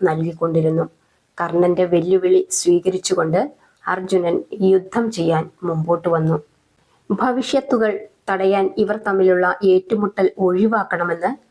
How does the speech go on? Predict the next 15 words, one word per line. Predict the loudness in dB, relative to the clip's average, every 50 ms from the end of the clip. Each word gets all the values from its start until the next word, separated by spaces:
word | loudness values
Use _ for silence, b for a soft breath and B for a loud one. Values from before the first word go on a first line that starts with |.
| _ -6
കൃപാചാര്യർ | -4 -4 -2 -2 -2 -4 -2 -2 -2 -2 0 0 -2 -2 -2 -2
പറഞ്ഞു. | -4 -4 -4 -4 -6 -6 -8 -8 _ _ _ _ b b b b b b b b b b _ _ 0
തുല്യന്മാർ | 0 2 2 2 2 2 2 2 2 2 0 -2 -4 -8 -6
തമ്മിലേ | -4 -2 0 2 4 4 4 4 2 0 0
യുദ്ധം | 2 2 2 2 0 -4 -4 -4 0 0 0
നടത്താവൂ, | 0 0 -2 -4 -4 -4 -4 -4 -2 -4 -6 -6 _ _ _ _ -6 -4
അതുതന്നെയാണ് | -4 -2 -2 -2 -2 0 0 2 2 2 2 0 0 -2 -2 -2 -6 -12
ശാസ്ത്രവിധിയും. | -10 -6 -4 -4 -2 -4 -4 -6 -6 -6 -4 -2 0 -2 -2 0 2 2 2 2 2 -2 -10 -20 b b b b b b b b b b b
അതിനാൽ | -4 0 0 2 2 0 -2 -4 -8 -14 -20 _ _ _ -6 -4
കർണൻ | -4 -2 0 0 0 0 0 -2 -4 -10 -18 -20 _ _ -6 -4
തന്റെ | -2 0 0 0
രാജവംശം | 0 0 0 0 -2 -2 -2 -2 -2 0 -2 -4 -4 -4 -4 -6 -6 -6 _ -6
വെളിപ്പെടുത്തട്ടെ, | -4 -2 -2 -2 -2 -2 -6 -6 -6 -6 -6 -6 -6 -4 -6 -6 -6 _ _ -2 0
എന്നിട്ടാവാം | 2 4 2 2 2 -2 -2 0 0 -2 -2 -2 -6 B B B B B B B -4
അർജുനനുമായുള്ള | -4 -4 -2 -2 0 2 2 4 4 4 2 2 2 0 0 0 0 0 0 0 -2